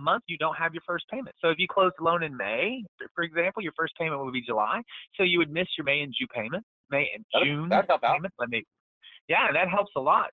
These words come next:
Speaker 1: Helps, you know, it definitely helps a lot. You know, um, but if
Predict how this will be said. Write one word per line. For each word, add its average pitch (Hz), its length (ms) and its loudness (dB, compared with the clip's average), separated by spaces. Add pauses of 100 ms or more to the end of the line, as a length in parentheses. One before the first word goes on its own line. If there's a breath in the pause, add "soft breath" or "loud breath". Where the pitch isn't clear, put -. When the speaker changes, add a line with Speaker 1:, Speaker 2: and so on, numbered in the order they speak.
Speaker 1:
Helps, 175 240 0 (160)
you 143 220 -2
know, 156 40 2
it 151 160 0
definitely 170 400 -2
helps 131 240 0
a 127 60 -8
lot. 110 180 -2 (400 loud breath)
You 185 80 0
know, 185 200 4
um, 175 340 2
but 226 240 6
if 165 100 -8